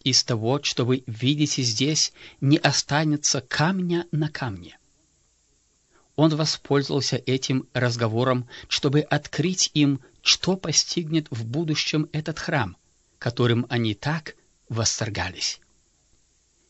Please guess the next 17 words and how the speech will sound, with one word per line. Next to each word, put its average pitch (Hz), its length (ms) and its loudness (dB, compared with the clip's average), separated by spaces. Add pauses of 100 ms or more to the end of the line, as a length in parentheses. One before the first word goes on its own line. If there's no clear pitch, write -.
(100)
И 180 80 2
мы 208 120 0
знаем 113 440 2
из 104 240 -2
истории, 101 640 -6 (240)
что - 260 -2
в - 60 -8
семидесятом 117 640 0
году 104 480 -4 (240)
новой 101 280 -6
эры 104 380 -6 (840)
Иерусалим 160 600 2
был 170 160 2
действительно 151 920 2
разрушен 139 680 0
Римской 170 540 -2
империей, 107 600 -4